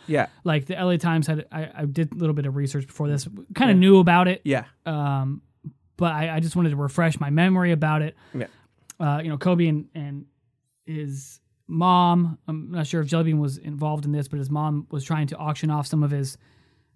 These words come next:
Speaker 2: basketball memorabilia from high school and then a couple
Speaker 1: Yeah.
Speaker 2: N B A championship rings, and it was something he disagreed with and
Speaker 1: And
Speaker 2: something that, that caused them to have a,
Speaker 1: A rift.
Speaker 2: a rift between
Speaker 1: A true, a real
Speaker 2: the two.
Speaker 1: rift. I mean, he had a,
Speaker 2: They went to
Speaker 1: it's like
Speaker 2: court
Speaker 1: sort
Speaker 2: about
Speaker 1: of,
Speaker 2: it.
Speaker 1: they went to court about it. This was public. It's not like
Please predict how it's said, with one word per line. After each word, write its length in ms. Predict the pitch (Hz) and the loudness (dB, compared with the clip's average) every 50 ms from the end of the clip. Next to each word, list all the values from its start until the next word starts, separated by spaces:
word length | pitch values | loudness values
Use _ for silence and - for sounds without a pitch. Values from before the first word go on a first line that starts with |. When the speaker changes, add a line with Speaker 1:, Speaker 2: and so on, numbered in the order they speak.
| _ _ - | _ _ -2
Speaker 2:
basketball 480 | 180 180 180 170 - - 151 175 170 160 | 0 0 0 0 0 -2 -2 0 2 2
memorabilia 600 | 156 156 160 151 143 151 156 156 151 147 139 135 | 2 2 2 2 2 0 2 2 2 0 0 -2
from 260 | - 135 131 135 - _ | -4 -8 -10 -10 -12 _
high 200 | - - 196 202 | -4 0 2 2
school 380 | 190 - - 196 190 185 180 175 | 2 2 2 2 2 4 4 4
and 80 | 160 156 | 2 2
then 80 | 147 151 | 2 2
a 60 | 147 | 0
couple 200 | - 170 123 151 | 0 0 0 0
Speaker 1:
Yeah. 100 | 151 160 | 0 0
Speaker 2:
N 120 | 175 165 151 | 0 2 2
B 120 | 151 151 | 2 2
A 40 | 143 | 0
championship 520 | 135 - 185 190 170 175 165 - 175 165 - | 0 2 2 2 2 0 0 0 -2 -2 0
rings, 320 | 165 165 165 165 165 143 151 | 2 2 4 4 2 2 0
and 160 | 147 139 135 - - - _ _ _ _ | -2 -4 -4 -6 -12 -20 _ _ _ _
it 80 | - 175 | 0 0
was 100 | 165 156 | 2 4
something 420 | 180 170 156 156 156 147 135 135 - _ - | 4 4 4 2 2 2 0 -2 -4 _ 0
he 140 | 156 175 | 2 4
disagreed 440 | 165 165 151 - 151 143 165 170 170 | 4 4 2 0 -2 0 2 2 2
with 180 | 170 185 175 - | 2 0 0 0
and 100 | 160 156 | 0 0
Speaker 1:
And 40 | 160 | 0
Speaker 2:
something 260 | 180 139 156 175 170 | 0 2 2 2 2
that, 140 | 170 160 - | 2 2 0
that 180 | 175 185 185 - | -2 -2 -2 0
caused 280 | - 196 196 185 - | 2 2 2 2 2
them 160 | 196 190 190 | 2 0 2
to 80 | 180 185 | 2 0
have 360 | 170 185 190 190 175 170 - _ _ _ - | 0 0 0 0 -2 -6 -10 _ _ _ -10
a, 80 | 196 - | -6 -4
Speaker 1:
A 40 | 139 | 0
rift. 220 | 143 185 226 208 | 2 4 4 6
Speaker 2:
a 20 | |
rift 180 | 233 285 247 - | 6 4 4 2
between 260 | - - - 170 147 143 | 0 0 2 2 2 2
Speaker 1:
A 60 | 156 | 0
true, 220 | - - 247 - | 0 0 4 6
a 60 | 220 | 6
real 200 | 202 202 254 262 | 6 6 6 6
Speaker 2:
the 60 | 170 208 | 8 8
two. 40 | |
Speaker 1:
rift. 200 | - 160 - - | 8 8 8 6
I 40 | 196 | 0
mean, 180 | 180 185 185 196 | -2 0 2 2
he 40 | 208 | 4
had 180 | 208 220 208 | 4 4 4
a, 60 | 202 | 2
Speaker 2:
They 160 | 156 - - 208 | 2 4 6 6
went 140 | 254 262 | 6 6
to 40 | - | 6
Speaker 1:
it's 40 | 185 | 6
like 80 | 190 294 | 6 8
Speaker 2:
court 100 | 339 262 | 8 8
Speaker 1:
sort 20 | |
Speaker 2:
about 200 | 208 175 165 147 | 6 6 4 4
Speaker 1:
of, 60 | 143 131 | 2 2
Speaker 2:
it. 20 | |
Speaker 1:
they 60 | 160 185 | 2 2
went 140 | 185 190 | 2 2
to 40 | 180 | 0
court 260 | 175 - 226 254 240 233 | 0 4 6 8 8 8
about 300 | 190 190 196 202 196 202 | 6 6 4 4 4 2
it. 220 | 202 175 - _ | 0 -4 -4 _
This 200 | - 202 196 - | -2 -2 0 0
was 100 | 180 151 | -2 -2
public. 460 | - - 208 226 208 196 220 220 214 | 4 6 6 6 8 6 4 2 2
It's 140 | 180 160 - | 0 -2 0
not 180 | 202 202 - 214 | 0 0 2 2
like 280 | 202 202 196 170 - | 2 2 2 0 -6